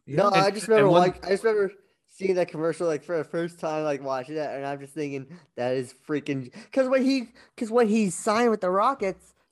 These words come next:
Speaker 2: Sports
Speaker 1: Mm-hmm.
Speaker 2: Illustrated did the cover story on him. Their cover of that art, of that issue was Yo Yao. Like, literally, that's all
Speaker 1: Yeah,
Speaker 2: people
Speaker 1: yeah.
Speaker 2: kept doing is because his le-,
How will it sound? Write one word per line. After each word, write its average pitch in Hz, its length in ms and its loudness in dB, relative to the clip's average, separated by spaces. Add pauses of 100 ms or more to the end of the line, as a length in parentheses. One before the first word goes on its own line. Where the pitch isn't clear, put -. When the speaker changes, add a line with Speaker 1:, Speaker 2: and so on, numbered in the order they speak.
Speaker 2:
Sports - 280 -6
Speaker 1:
Mm-hmm. 226 60 -2
Speaker 2:
Illustrated 233 440 -2
did 202 160 -6
the 190 100 -8
cover 233 380 -6
story 202 340 -8
on 180 160 -2
him. 180 200 -4 (240)
Their 202 220 -2
cover 226 520 -2
of 185 240 -4
that 190 180 -4
art, 196 240 -6
of 175 160 -12
that 170 140 -6
issue 214 360 -6
was 185 400 -2 (160)
Yo 165 500 -2
Yao. 127 600 -6 (320)
Like, 151 240 0 (120)
literally, 226 420 2
that's 202 200 -4
all 175 140 -2
Speaker 1:
Yeah, 202 60 -4
Speaker 2:
people 185 260 -8
Speaker 1:
yeah. 214 60 -6
Speaker 2:
kept 185 160 -4
doing 190 180 -4
is 160 160 -10
because 151 280 -6
his 165 260 -10
le-, 156 260 -4